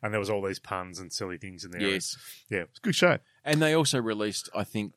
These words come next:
Speaker 2: the fake video that she made in the show
Speaker 1: Oh, yes.
Speaker 2: on YouTube
Speaker 1: Yeah.
Speaker 2: as well.
Speaker 1: And
Speaker 2: So
Speaker 1: that, that's actually quite funny.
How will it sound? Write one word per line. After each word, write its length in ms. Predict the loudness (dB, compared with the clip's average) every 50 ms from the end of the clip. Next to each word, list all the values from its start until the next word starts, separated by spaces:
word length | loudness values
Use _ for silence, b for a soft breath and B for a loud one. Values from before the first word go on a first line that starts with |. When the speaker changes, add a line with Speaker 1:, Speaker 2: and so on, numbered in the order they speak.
| _ -8
Speaker 2:
the 320 | -4 -2 -2 -2 -2 -4 -6
fake 360 | -8 -4 -2 -2 -2 -2 -6 -10
video 500 | -14 -8 -6 -4 -2 0 0 2 0 0
that 160 | -2 -4 -4
she 220 | -6 -4 -4 -4 -4
made 500 | -2 -4 -4 -4 -4 -6 -8 -10 -12 -16 _ _ _ _ _ _ _ _ _ _ _ _ _ _ 4
in 240 | 6 8 8 8 6
the 80 | 6
show 180 | 4 4 4 6
Speaker 1:
Oh, 280 | 8 8 8 8 8 6
yes. 420 | 4 2 -2 -2 0 0 2 4
Speaker 2:
on 120 | 4 6 6
YouTube 580 | 4 4 2 0 -2 -4 -6 -6 -6 -6 -6 -8
Speaker 1:
Yeah. 260 | -10 -12 -12 -10 -12 -12 _ -8
Speaker 2:
as 220 | -8 -8 -6 -6
well. 260 | -6 -6 -4 -4 -2 -2
Speaker 1:
And 120 | -2 0
Speaker 2:
So 40 | 4
Speaker 1:
that, 280 | 4 4 4 4 2 4
that's 280 | 4 4 4 2 -2
actually 240 | -6 -6 -6 -10 -8 -6
quite 180 | -8 -8 -8
funny. 220 | -8 -12 -14 -14